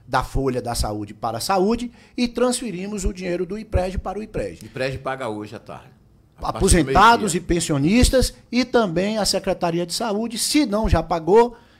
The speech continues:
Speaker 1: deve também estar durante todo o dia, mas o certo é que hoje, dia onze de dezembro, todos os servidores públicos do município de Jiquié, inclusive aposentados e pensionistas, receberão em suas contas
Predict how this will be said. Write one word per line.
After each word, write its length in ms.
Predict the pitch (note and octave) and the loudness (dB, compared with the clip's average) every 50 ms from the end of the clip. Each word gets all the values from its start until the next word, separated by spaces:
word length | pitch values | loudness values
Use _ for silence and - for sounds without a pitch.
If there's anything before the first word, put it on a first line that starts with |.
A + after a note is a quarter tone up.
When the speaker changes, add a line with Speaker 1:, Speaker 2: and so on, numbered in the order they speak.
| _ _ _ | _ _ _
Speaker 1:
deve 380 | - C#3+ D#3+ E3 F3+ G3+ G3 - | -2 4 8 10 10 10 10 8
também 360 | - - F#3+ D#3+ C#3 D#3 F3+ F#3 | 6 2 -2 0 0 0 0 0
estar 240 | - - D#3 E3+ | -2 0 0 0
durante 380 | E3+ E3+ D#3+ D#3 E3+ F3 - - | 2 2 2 2 2 0 -2 -4
todo 300 | - - A3 A#3+ B3 A#3 G3+ | 0 4 6 6 6 6 2
o 40 | D3+ | 2
dia, 380 | B2 C3 D#3 D#3+ E3+ F3 E3+ - - - - - | -2 -2 0 0 0 0 0 -6 -12 -20 -16 -2
mas 300 | D3+ D#3 - E3 E3+ - | 2 4 6 6 6 6
o 80 | F3 - | 6 6
certo 400 | - - D#3+ D#3+ E3+ E3 - D#3 | 6 6 6 6 6 6 6 4
é 20 | |
que 180 | - - A3+ A3 | 2 4 6 6
hoje, 300 | D#3+ D3+ D3 B2 - A#2+ | 8 8 6 4 2 0
dia 220 | G#2+ - F#3+ E3+ | 0 2 4 4
onze 300 | C#3 D#3 F#3 G#3 E3+ - | 6 4 6 6 6 4
de 100 | - - | 4 4
dezembro, 500 | - G3+ F#3 D3 A#2+ A#2+ A2+ A2 G#2 - - - - - - - - _ | 2 2 0 0 0 -2 -4 -4 -6 -8 -8 -10 -18 -20 -20 -20 -2 _
todos 300 | - G3 G#3+ A#3 A3+ G#3 G3 - | 8 10 10 10 8 6 4 4
os 20 | |
servidores 580 | - - - G3 G3+ F3+ D3 D#3 D#3+ D#3 - - | 4 6 6 4 4 4 4 4 4 4 4 4
públicos 360 | - - E3 E3 E3 - D#3+ | 6 8 8 8 8 6 6
do 80 | D3+ | 4
município 400 | E3 D3+ C#3+ B2+ - - - - | 2 2 0 2 0 2 4 2
de 80 | F#3+ F#3+ | 2 2
Jiquié, 420 | E3+ G3 - - B2+ A#2+ A#2 A2+ - - - - | 0 -4 -2 0 0 2 0 0 -4 -10 -8 0
inclusive 720 | E3+ F#3 A3+ A3+ G#3+ G3 E3 - E3 D#3 D3 - A#2+ A2 - - | 2 2 2 2 0 0 2 2 4 4 4 4 2 0 0 -2
aposentados 600 | C#3+ - - - F#3+ F3+ - - F#3+ G3+ F#3 F3+ | 0 2 4 4 6 4 4 4 2 2 2 2
e 20 | |
pensionistas, 800 | - - - F3 - E3 C#3 B2+ C3 C#3+ D3+ - - D#3+ - - - - - - _ _ _ | 2 2 2 2 0 -2 -2 -2 2 2 2 2 2 -2 -6 -8 -10 -16 -20 -20 _ _ _
receberão 680 | - - E3+ D#3 - A3+ A3+ G#3+ G3 D3 C#3 C#3+ D3+ D3+ | 0 4 6 8 8 8 8 6 4 4 4 2 2 2
em 40 | C#3+ | 4
suas 280 | - - G#3+ F3+ - | 4 4 4 4 0
contas 440 | - - C3+ C#3+ C#3+ - D3+ C#3+ - | -2 -4 -4 -4 -4 -4 -6 -6 -8